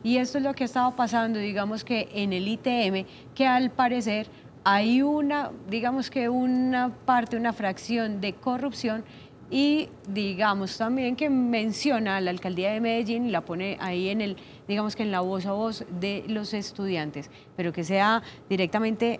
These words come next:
Haroldo Barbutin, egresado del I T M, que nos cuente cuál es la situación específica que está sucediendo en el I T M.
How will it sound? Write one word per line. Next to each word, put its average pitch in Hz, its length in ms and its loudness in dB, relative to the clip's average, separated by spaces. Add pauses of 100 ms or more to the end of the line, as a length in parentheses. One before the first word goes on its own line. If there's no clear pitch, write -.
Haroldo 190 420 2
Barbutin, 196 800 2
egresado 190 480 2
del 220 160 0
I 226 60 -4
T 247 240 -2
M, 220 180 -2
que 226 100 -4
nos 185 140 -4
cuente 190 240 -4
cuál 220 240 0
es 233 80 0
la 233 100 -2
situación 202 460 -4
específica 202 640 -6 (360)
que 208 160 2
está 180 280 -4
sucediendo 185 720 -4
en 185 140 -2
el 165 140 -2
I 156 40 -4
T 151 120 -10
M. 135 180 -10